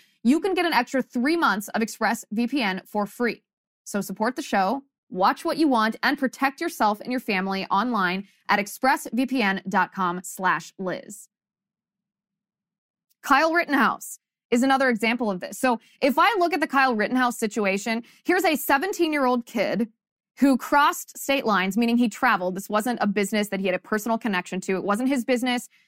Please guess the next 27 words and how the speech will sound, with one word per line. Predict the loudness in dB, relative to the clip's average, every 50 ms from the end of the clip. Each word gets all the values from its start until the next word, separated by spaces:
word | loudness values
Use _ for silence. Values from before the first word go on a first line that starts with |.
| _ _ _ _
It | -2 0
wasn't | 0 2 2 0
his | 0 0
friend's | 0 0 0 0 0 0
business. | 0 -2 0 -2 -2 -2 -2
It | -2 -2
wasn't | -2 -2 -2 -2
his | -2 -2 -2
family's | -2 -2 0 0 0 0 0
business. | 0 0 0 0 -2 -2
It | 0
wasn't | 0 2 2 2 2
even | 0 0 0
the | 0
community | 2 2 2 2 2 2 2 0 2
that | 2 2 2
he | 2 2
grew | 2 2 2 2
up | 2 2 0
in. | -4 -6 -8 -14 -4 0
He | 2 2
specifically, | 2 2 0 -2 0 0 0 0 0 0 0 2 2 2
as | 2 0
a | -2
seventeen-year-old | -2 0 0 0 0 0 0 0 0 2 2 0 2
kid, | 2 2 0 0 -2 -6 _ _ -16
traveled | -12 -4 2 4 4 4 4 4 2 0